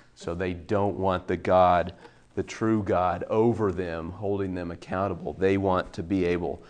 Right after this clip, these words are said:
to worship these other gods that, uh, are effectively, uh, a picture of themselves. You know, all the false gods are just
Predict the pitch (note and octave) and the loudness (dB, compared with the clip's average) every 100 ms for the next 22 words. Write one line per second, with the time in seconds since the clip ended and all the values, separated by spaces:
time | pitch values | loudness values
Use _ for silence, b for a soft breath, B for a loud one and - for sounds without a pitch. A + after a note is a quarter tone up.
0 | b b A#2 G2 F#2+ A2+ A2+ - F2 - | b b 0 2 6 6 6 2 0 0
1 | - - G#2+ G2 - G#2 A2 G#2+ G2 F2+ | -12 0 2 2 2 6 8 6 4 2
2 | F2+ E2 F#2 - - b b F2+ G2+ F#2+ | 4 2 0 -6 -16 b b -2 4 6
3 | F2+ - - G2 E2+ - G#2 A#2 A2 A2+ | 6 0 -12 -2 -2 -2 -4 -4 2 4
4 | A2 - - - D3+ D#3 C#3+ G#2 F#2+ F2 | 4 2 -6 6 6 8 2 2 0 -2
5 | G2 G2 b b b b _ - G2+ F#2+ | -4 -8 b b b b _ -2 2 4
6 | F2+ - - _ _ _ - - _ _ | 2 -2 -16 _ _ _ -20 -20 _ _
7 | - - - C#3+ C3+ A2+ G#2 F#2+ F2+ E2+ | -18 -14 -4 -4 -2 2 2 2 -4 -6
8 | - G#2+ A2+ - - - - b b - | 0 2 2 -4 -14 -20 -20 b b -10
9 | A2+ G#2 A2+ A2 - A2+ G#2+ - - G#2+ | -4 2 2 2 2 4 4 2 -2 4
10 | B2 G#2 F2 F#2 E2+ G2+ F#2 - | 6 4 2 -6 -6 -6 -8 -10